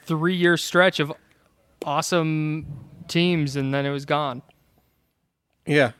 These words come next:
Speaker 1: It was
Speaker 2: You had Alex Smith getting benched halfway through his most efficient season to date.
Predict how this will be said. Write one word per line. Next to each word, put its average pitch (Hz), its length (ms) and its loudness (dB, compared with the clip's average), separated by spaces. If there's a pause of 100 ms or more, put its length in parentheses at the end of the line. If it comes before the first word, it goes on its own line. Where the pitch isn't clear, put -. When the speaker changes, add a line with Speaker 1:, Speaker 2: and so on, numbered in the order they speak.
(120)
Speaker 1:
It 156 40 -16
was 131 380 -16
Speaker 2:
You 143 140 0
had 131 280 0
Alex 139 340 0
Smith 143 260 0
getting 135 240 2
benched 127 260 0
halfway 127 340 2
through 123 420 0
his 117 180 -2
most 127 240 0
efficient 127 420 -2
season 123 400 0
to - 180 -4
date. 120 360 2